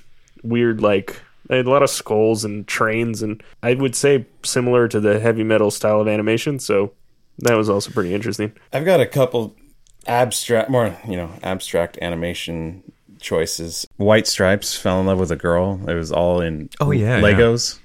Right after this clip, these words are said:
Speaker 3: yeah.
Speaker 2: I don't know if you guys remember that one.
Speaker 3: I do. Mm-hmm.
Speaker 2: To me, that was, I think, I don't know. Y-, nowadays, you see everything Lego.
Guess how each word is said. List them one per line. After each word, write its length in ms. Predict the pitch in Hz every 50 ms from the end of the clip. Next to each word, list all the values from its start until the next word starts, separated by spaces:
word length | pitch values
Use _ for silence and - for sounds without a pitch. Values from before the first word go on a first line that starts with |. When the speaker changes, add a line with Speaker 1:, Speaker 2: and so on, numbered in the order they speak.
| - - -
Speaker 3:
yeah. 60 | 95
Speaker 2:
I 20 |
don't 100 | 95 95
know 40 | 95
if 100 | 90 -
you 60 | 92
guys 180 | 85 90 85 82
remember 240 | 90 90 87 85 85
that 160 | 87 85 71
one. 120 | 85 87
Speaker 3:
I 120 | 90 101 104
do. 120 | 98 92
Mm-hmm. 300 | - - - 92 85 98 - - - -
Speaker 2:
To 80 | - 120
me, 160 | 123 120 117
that 140 | 110 101 90
was, 360 | 90 90 85 82 - - - - - - - _ _ _ -
I 80 | -
think, 340 | - - 139 156 151 - -
I 300 | - - - - - 113
don't 120 | 107 90 78
know. 140 | 78 78
Y-, 320 | - - 135 151 - - 127
nowadays, 460 | - 123 123 123 117 104 101 95 87
you 60 | 82 87
see 200 | - - 87 85
everything 380 | 90 95 95 - - 78 76
Lego. 320 | 71 71 76 76 - 64